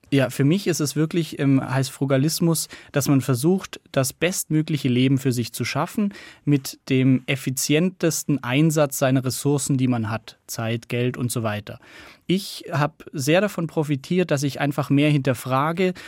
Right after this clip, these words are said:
ob ich gewohnheitsmäßig mein Geld ausgebe wie immer und weil's alle so machen,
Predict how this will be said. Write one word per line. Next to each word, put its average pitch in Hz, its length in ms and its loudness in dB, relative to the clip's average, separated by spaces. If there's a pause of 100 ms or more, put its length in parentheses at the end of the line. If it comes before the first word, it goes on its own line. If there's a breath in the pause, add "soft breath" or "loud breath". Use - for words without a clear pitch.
(160 loud breath)
ob 156 200 -2
ich 156 300 0
gewohnheitsmäßig 170 1000 0
mein 143 160 4
Geld 143 220 0
ausgebe 143 540 2
wie 123 100 -2
immer 202 360 4
und 147 120 2
weil's 127 180 0
alle 160 240 -2
so 190 120 -4
machen, 202 400 -2